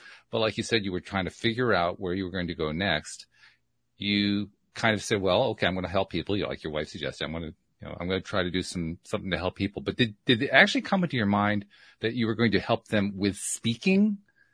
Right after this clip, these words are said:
'Cause the reason I think about that question is, I mean, your, your story is that you started off with speaking challenges as you were growing up. You kind of had to, <laughs>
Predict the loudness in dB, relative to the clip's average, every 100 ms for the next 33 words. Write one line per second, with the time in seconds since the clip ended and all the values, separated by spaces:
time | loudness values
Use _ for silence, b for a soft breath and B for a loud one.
0 | _ _ _ 0 0 2 4 4 6 4
1 | 4 4 4 6 6 6 2 0 4 2
2 | 2 -2 -4 0 0 0 -6 B B B
3 | _ _ -4 0 2 2 8 10 10 8
4 | 4 4 4 -2 0 2 2 0 -8 -6
5 | 0 2 4 4 4 0 -4 -4 -6 -6
6 | -6 -2 -4 -4 -6 -10 _ _ -4 -2
7 | 0 0 -4 -8 -8 -4 -2 -2 -2 0
8 | 0 0 0 0 -6 b b b _ -2
9 | -2 -4 _ _ 0 4 4 0 -8 _
10 | -20 -20 _ -2 4 4 2 -2 -2 -4
11 | -8 0 2 2